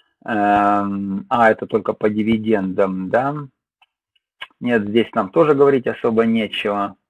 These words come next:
А, здесь нет у нас этого, да? Вот, значит, смотрите. А, хотел бы я сегодня еще вот о чем поговорить. Об, об,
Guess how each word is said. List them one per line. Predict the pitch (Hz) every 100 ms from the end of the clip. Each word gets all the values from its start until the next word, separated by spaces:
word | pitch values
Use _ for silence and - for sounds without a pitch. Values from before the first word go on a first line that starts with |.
| _ _ _ _ _ _ _ _ _ _ _ _ _
А, | - 104 104 98 - -
здесь | 120 110 -
нет | 113 95 95
у |
нас | 95 92 - -
этого, | - 53
да? | 78 135 143 143 - _ _
Вот, | 143 170 127 - -
значит, | - 113 110 - -
смотрите. | 120 123 123 95 101 90 _ _ _ _
А, | - 120 101 -
хотел | 139 139 196
бы | 156
я | 151 139
сегодня | - 143 143 131
еще | 123 - - 127
вот | 117 117 -
о | - 104
чем | - - 95
поговорить. | 95 98 90 92 92 87 107 175 - - _ - _ _ _ _ _ _ _ _ _ - - - - _ _ -
Об, | 113 107 104 - - - - - - - - _ _ _ _ _ _ _ _
об, | - 60